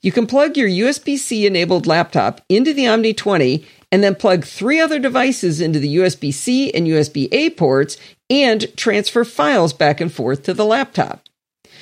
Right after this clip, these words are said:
Now, you might already be sold on the Omni twenty, but if not, its informative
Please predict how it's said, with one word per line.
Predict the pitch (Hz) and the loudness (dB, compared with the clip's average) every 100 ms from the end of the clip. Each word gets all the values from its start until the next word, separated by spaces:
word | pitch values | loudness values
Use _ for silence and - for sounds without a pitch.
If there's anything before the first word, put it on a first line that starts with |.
| - - | -10 0
Now, | |
you | 311 | 2
might | 302 277 | 4 4
already | 214 214 220 | 4 4 2
be | 208 196 | 0 0
sold | - 165 170 | 0 2 2
on | 170 | 2
the | 156 | 2
Omni | 147 151 160 | 2 2 0
twenty, | - 127 113 180 - | -2 -2 -2 -4 -4
but | 143 156 | -2 0
if | 214 | 0
not, | 214 240 147 139 - | 0 0 0 -4 -8
its | 160 175 | -6 -4
informative | 160 269 294 294 262 | -4 -4 -2 -2 -2